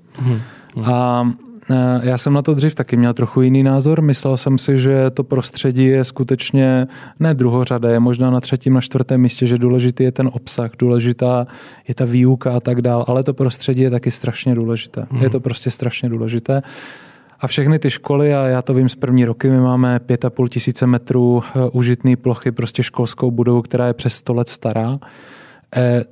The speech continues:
Speaker 2: to prostě těm účelům jako dnešního vzdělávání fakt jako neodpovídá. Takže buď to musíte za desítky milionů rekonstruovat permanentně, neustále a do nekonečna,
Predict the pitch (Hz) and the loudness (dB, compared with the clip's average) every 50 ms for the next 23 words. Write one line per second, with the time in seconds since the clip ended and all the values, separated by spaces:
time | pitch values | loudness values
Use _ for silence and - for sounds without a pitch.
0 | - _ _ _ 139 131 131 127 123 131 127 127 123 - - - - 135 127 123 | -14 _ _ _ -2 0 0 0 -2 -2 -2 -2 -2 -4 -4 -2 0 0 2 2
1 | 123 120 117 - - _ _ _ _ _ _ _ _ - - - - 131 127 113 | 2 0 -2 -4 -8 _ _ _ _ _ _ _ _ -20 -10 -4 -2 0 0 0
2 | 120 113 - - 127 123 123 123 120 117 113 - 127 123 120 120 120 - _ - | -2 -4 -4 -2 0 2 2 2 2 0 0 0 0 0 0 0 -2 -6 _ -10
3 | 127 117 113 - 123 127 123 120 - - - 139 131 127 120 120 117 113 123 120 | -10 -8 -2 0 2 2 2 2 0 0 2 4 4 4 4 2 0 0 -2 -4
4 | 117 117 127 120 120 117 117 113 117 120 117 117 117 113 113 - - 127 120 - | -2 -2 0 0 0 0 0 0 0 2 2 2 2 2 0 -2 -6 -6 -8 -6
5 | - - 120 117 - - 123 120 117 117 117 117 113 117 - 123 123 - 127 - | -6 -6 -6 -6 -4 -4 -2 0 0 0 0 0 -2 -2 0 0 0 0 0 -2
6 | - - 117 110 113 107 - - - _ _ _ - - 127 120 113 127 131 123 | -2 -4 -2 -2 -2 -4 -6 -10 -14 _ _ _ -6 -4 -4 -2 0 0 0 0
7 | 117 127 - - - - - 120 120 135 139 - - - 143 135 131 123 - - | -2 -4 -10 -18 -10 -6 -2 0 0 0 0 -2 -2 -2 0 0 0 0 0 0
8 | - 131 123 - 135 127 117 123 117 120 113 - - 120 - - - 123 123 123 | 0 -2 0 0 0 0 0 0 -2 -2 -4 -6 -8 -10 -8 -4 0 0 2 2
9 | 120 120 120 120 120 123 123 117 117 113 - 123 123 120 - - - 131 127 123 | 2 2 2 2 2 2 2 2 0 -2 -2 -2 -2 -2 -2 -4 -2 -2 0 0
10 | 117 123 - _ - 131 120 120 123 127 127 127 127 127 127 - 131 127 117 117 | 0 -2 -4 _ -4 -2 0 2 2 2 2 2 2 0 2 2 2 2 2 0
11 | 120 - - - - 123 123 123 127 123 127 117 113 127 120 117 - 123 123 123 | 0 -2 -2 -2 -2 0 0 0 0 0 -2 -2 -2 -2 -2 0 0 0 0 0
12 | 123 - - 160 170 175 | 0 -2 -4 -4 -4 -4